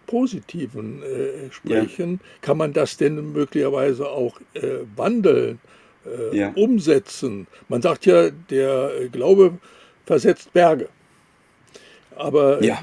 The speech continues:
Speaker 1: wir haben
Speaker 2: richtig.
Speaker 1: im Moment, äh, über die Version gesprochen, der Glaube, äh, setzt Berge im Sinne von Hindernisse und verhindert, dass
Speaker 2: Ja.
Speaker 1: man, äh,
Speaker 2: Ja.
Speaker 1: vorwärts kommt, ne?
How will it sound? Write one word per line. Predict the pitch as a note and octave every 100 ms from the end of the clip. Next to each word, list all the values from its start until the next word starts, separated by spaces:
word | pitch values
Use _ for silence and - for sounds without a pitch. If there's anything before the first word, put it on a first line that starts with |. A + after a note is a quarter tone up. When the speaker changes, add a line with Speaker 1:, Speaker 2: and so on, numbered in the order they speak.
| C#3
Speaker 1:
wir | C3 C3 F3+
haben | F3+ F3
Speaker 2:
richtig. |
Speaker 1:
im | D#3
Moment, | D3 D3 E3+ F#3 -
äh, | D#3 D3 -
über | D#3 D#3+
die | D#3+ D#3+
Version | D3+ C3 D#3 D#3 E3
gesprochen, | D3+ - D#3+ D#3+ C#3 D#3+ - _ _
der | C#3+ C3+
Glaube, | - C#3 C#3+ D#3+ D#3 E3 E3 -
äh, | - D3 C3
setzt | G#2 A3 G#3 - - - _ _ _
Berge | C#3+ B2+ E3 E3
im | E3 C#3
Sinne | F3+ F3+ E3+
von | - D3
Hindernisse | F3 C4+ C#3+ A2+ G2+ - F3 F3
und | D3 C3
verhindert, | B2 G2 D4 A3 C3+
dass | A#2 -
Speaker 2:
Ja. |
Speaker 1:
man, | D3 C#3 C#3
äh, | C#3 C3+ B2+ B2+ C3+ - _
Speaker 2:
Ja. | - B2
Speaker 1:
vorwärts | A#2 G2+ -
kommt, | - - _
ne? | C3+